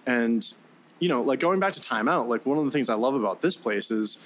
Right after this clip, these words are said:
like what he said, he doesn't just put all New England I P As and just the stuff that sells. Like, he's got a really well-balanced menu from across the state. And that's what I appreciate as a beer lover is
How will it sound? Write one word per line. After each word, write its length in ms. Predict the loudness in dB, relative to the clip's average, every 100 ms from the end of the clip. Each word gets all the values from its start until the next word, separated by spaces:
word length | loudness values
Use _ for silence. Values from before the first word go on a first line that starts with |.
| -20 -10
like 160 | -4 0
what 120 | 2
he 60 | 0
said, 180 | 0 0
he 140 | 0
doesn't 260 | -2 0 -2
just 180 | -2 -2
put 120 | 0
all 340 | 0 0 -2 -8 -18 -4
New 120 | 0
England 240 | 2 2 2
I 100 | 0
P 280 | 0 0 0
As 120 | 0
and 80 | -2
just 140 | -4
the 60 | -6
stuff 240 | -6 -4
that 100 | -4
sells. 340 | -2 0 0 0
Like, 80 | -2
he's 240 | -2 -2
got 160 | -2 -2
a 40 |
really 500 | -4 -2 0 2 2
well-balanced 840 | 0 -2 -2 -2 0 0 -2 -4
menu 400 | -2 -2 -4 -6 -14 -20 -14
from 140 | -4 -2
across 420 | -2 0 0 0
the 60 | -6
state. 340 | -4 -4 -2
And 140 | 0 0
that's 220 | 0 -2
what 100 | -4
I 180 | 0 2
appreciate 540 | 2 0 -2 0 2 2
as 120 | -2
a 40 |
beer 180 | 0 2
lover 320 | 2 2 0
is 380 | 0 0 -2 -4